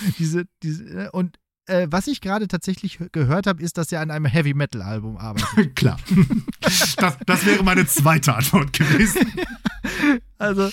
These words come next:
Speaker 1: irgendwie, keine Ahnung. Gib mal, gib mal Jungbrunnen her, Kollege. <clears throat> Was macht eigentlich gerade Tommy Schmidt? Ist ja Sommerpause bei Hack.
Speaker 2: Mm, ja, der sitzt, also d-, der sitzt ja nicht in Toskana.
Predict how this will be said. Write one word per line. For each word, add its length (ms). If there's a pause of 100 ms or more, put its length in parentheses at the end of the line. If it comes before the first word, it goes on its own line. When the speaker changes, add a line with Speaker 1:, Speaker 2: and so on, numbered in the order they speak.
(200)
Speaker 1:
irgendwie, 520 (180)
keine 260
Ahnung. 300 (400)
Gib 160
mal, 200
gib 200
mal 180
Jungbrunnen 540
her, 180
Kollege. 440 (880)
<clears throat> 380 (800)
Was 220
macht 160
eigentlich 340
gerade 380
Tommy 280
Schmidt? 300 (1080)
Ist 120
ja 100
Sommerpause 560
bei 320 (680)
Hack. 400
Speaker 2:
Mm, 280 (120)
ja, 80
der 140
sitzt, 320
also 180
d-, 180
der 280
sitzt 260
ja 80
nicht 100
in 120
Toskana. 480